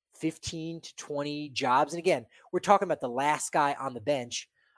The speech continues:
of a high A team, uh, you know, a player who's maybe twenty-four years old. He's a pitcher. He tops out at ninety miles an hour, and it just didn't work, you know? Went to the University of Florida, pitched Division One baseball for the Gators, you know?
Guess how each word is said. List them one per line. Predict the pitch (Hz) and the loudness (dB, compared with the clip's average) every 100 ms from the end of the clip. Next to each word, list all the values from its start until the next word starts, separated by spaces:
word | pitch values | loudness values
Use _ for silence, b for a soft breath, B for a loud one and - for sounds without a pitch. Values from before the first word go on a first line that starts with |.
| - | -6
of | 135 127 123 107 | 0 2 2 -2
a | 120 | -8
high | - 151 147 | 0 2 2
A | 135 139 | 0 -6
team, | 123 - 165 123 113 120 | -6 -6 -6 -8 -10 -12
uh, | 123 | -10
you | 131 | -8
know, | 127 | -10
a | |
player | - 143 139 | -2 0 2
who's | 135 123 | 0 -4
maybe | 135 131 127 120 b b b | -4 -2 -4 -8 b b b
twenty-four | - 170 156 - 160 | -2 -2 -2 0 0
years | 151 147 139 | 2 0 4
old. | 147 156 | 6 6
He's | 143 117 | 4 -4
a | |
pitcher. | - 160 - 160 156 b b _ | -6 -4 -2 -2 -4 b b _
He | |
tops | 117 143 147 - | -4 0 0 2
out | 143 | 0
at | 117 | 0
ninety | 123 143 143 | -2 -4 -2
miles | 143 143 131 | 0 0 0
an | |
hour, | 135 143 147 | 0 0 -2
and | 156 | -4
it | 156 | -8
just | 131 156 117 | -6 -8 -6
didn't | 147 135 | -8 -4
work, | 127 123 _ _ _ _ _ | -4 -4 _ _ _ _ _
you | 117 | -12
know? | 131 151 _ _ _ _ _ _ _ _ _ _ - | -10 -10 _ _ _ _ _ _ _ _ _ _ -10
Went | 139 | -8
to | 151 | -6
the | |
University | 151 151 139 156 - 160 | -4 -4 0 0 0 -2
of | 147 | -2
Florida, | - 151 165 175 175 - | 0 2 4 4 2 -2
pitched | 165 - | -8 -8
Division | 147 151 147 151 | -4 -2 -2 -2
One | 147 | -6
baseball | 135 143 156 165 | -2 -4 -2 0
for | 156 135 | 0 -4
the | 110 | -8
Gators, | 131 160 170 180 180 - - | -2 0 0 -2 -4 -14 -12
you | 156 | -4
know? | 170 180 | -2 -4